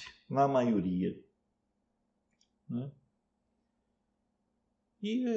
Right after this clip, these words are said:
eu tô citando uma Upanishad, mas não é só nessa. Nessa e nas outras Upanishads antigas também, é ensinado um tipo de yoga que conduz à vivência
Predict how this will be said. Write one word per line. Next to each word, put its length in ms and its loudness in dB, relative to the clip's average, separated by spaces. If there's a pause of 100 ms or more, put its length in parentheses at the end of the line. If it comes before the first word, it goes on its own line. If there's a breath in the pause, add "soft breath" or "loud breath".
(120)
eu 80 2
tô 180 6
citando 480 8
uma 160 6
Upanishad, 640 2
mas 120 0
não 80 2
é 80 0
só 260 4
nessa. 460 0 (260)
Nessa 420 6
e 120 2
nas 340 2
outras 460 6
Upanishads 720 2
antigas 560 -4
também, 320 -2 (180 soft breath)
é 160 2
ensinado 600 2
um 40 4
tipo 400 -2
de 160 0
yoga 220 4
que 80 -8
conduz 540 0
à 300 6
vivência 920 0